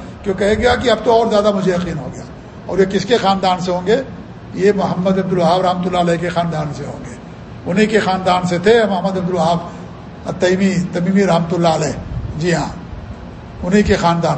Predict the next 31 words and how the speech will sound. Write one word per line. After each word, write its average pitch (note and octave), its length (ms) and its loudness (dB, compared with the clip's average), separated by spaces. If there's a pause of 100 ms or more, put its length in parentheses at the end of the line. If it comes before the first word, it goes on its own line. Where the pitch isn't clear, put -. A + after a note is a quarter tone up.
کے۔ - 100 -8 (520)
تو D#3 60 -4
کہیں F#3+ 280 4
گے A3 100 8
کہ A3 160 0
جو G3 160 4
ہے G#3 60 6
ان F3+ 180 0
کا G3 80 2
ایمان F#3 360 2
بڑا F3+ 160 2
مضبوط E3+ 400 -2
ہوتا D#3+ 240 0
ہے، - 60 -4 (500)
جیسا E3 240 2
کہ F#3 100 -2
ہمارے F3 200 4
نبی E3+ 100 0
کی F3 120 -2
حدیث G#3+ 240 2
بھی F#3+ 180 2
ہے G3+ 160 6 (300)
ان F#3 80 -6 (100)
خاندان F3+ 340 2
والوں F3 320 4
کے، F#3 80 2
اس F3 140 -2
قبیلے E3+ 280 -2
والوں D3+ 300 -4
کے C#3+ 100 -8
لیے۔ B2+ 180 -10